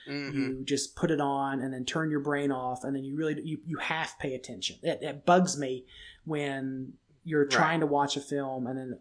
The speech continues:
Speaker 2: everyone around you is, is on their phone and they're not really paying attention. Now, I'm guilty of that too. Uh, if I'm wa-, if my
Speaker 1: Right.
Speaker 2: wife, if my
Speaker 1: <laughs>
Speaker 2: wife is watching something and I'm really not super interested in it, I will check Twitter,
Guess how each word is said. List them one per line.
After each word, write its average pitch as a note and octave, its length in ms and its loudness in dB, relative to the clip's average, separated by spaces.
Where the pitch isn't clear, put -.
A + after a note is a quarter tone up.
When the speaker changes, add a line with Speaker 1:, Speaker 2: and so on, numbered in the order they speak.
Speaker 2:
everyone D3+ 340 0
around D3 400 0
you C3+ 180 -2
is, C3 220 -6
is C#3+ 160 -2
on C#3 140 0
their B2+ 100 -2
phone D3 460 0
and C3 100 -2
they're C3 80 -2
not C3+ 200 0
really C3 180 -2
paying B2+ 260 -8
attention. A#2+ 480 -6
Now, D#3+ 320 4
I'm F#3+ 240 8
guilty G3+ 380 10
of E3+ 140 4
that D3+ 200 2
too. G#3 380 8
Uh, D3 420 6
if D3 140 -2
I'm E3 180 4
wa-, E3+ 180 4
if E3+ 160 0
my D#3+ 120 4
Speaker 1:
Right. F3+ 260 12
Speaker 2:
wife, F#3 140 -2
if F3 160 4
my E3 120 6
Speaker 1:
<laughs> D#3+ 80 6
Speaker 2:
wife F#3+ 280 8
is F3 100 6
watching F3 460 2
something E3+ 480 2
and C3+ 440 -2
I'm D3 180 0
really F3 160 4
not E3+ 180 2
super E3+ 300 4
interested D#3+ 400 -2
in D#3+ 60 -2
it, D3+ 100 -2
I D3 260 4
will E3 400 -2
check - 280 4
Twitter, D#3+ 520 0